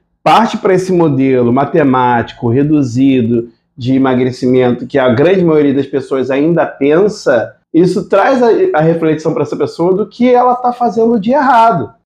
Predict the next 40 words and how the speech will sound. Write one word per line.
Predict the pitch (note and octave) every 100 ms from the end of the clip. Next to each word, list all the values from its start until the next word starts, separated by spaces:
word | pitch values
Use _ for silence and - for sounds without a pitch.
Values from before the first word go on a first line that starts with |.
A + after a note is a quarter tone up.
| -
né? | C3 D3+ - -
Porque | F3 E3+ F#3
hoje | G3+ A#3+
a |
gente | B3 A#3+ B3
pode | F3 G#3+ B3+ -
falar, | - D#3+ C3 A2 A#2
"Não | C3 C3+ B2+
está | - F3+
certo." | - A#3 - - - _ -
Hoje | D#3
a | E3+
gente | E3+
pode | E3+ D3 -
falar. | C#3 A#2 G#2 - -
Há | D3
um | E3 D#3
tempo | D3 G3+ -
atrás | F3 F#3 G3+ F#3+
a |
gente | F3+ -
poderia, | G3+ F3 F#3 G#3 E3+
podia | E3+ F3 G3+
falar | G3
assim, | - D3+
"Olha | D#3+
só, | F#3 B2+
talvez | B2 F#3 A#3+ A3 E3+ E3 E3 E3+ E3+ - _ -
você | - D#3 D3+ D#3 D3 D#3 D#3 - - -
possa | D#3 D#3 E3+ E3+
adotar | D#3 D3+ - D3+
uma | D#3
outra | D3 C#3+ D#3 D#3+ F3
linha." | E3+ D#3 C3+ A2 - _ -
Não, | E3 D3
hoje | D3+
a | F#3
gente | F#3
pode | F3+ F3+
falar, | F#3+ E3 G#2 -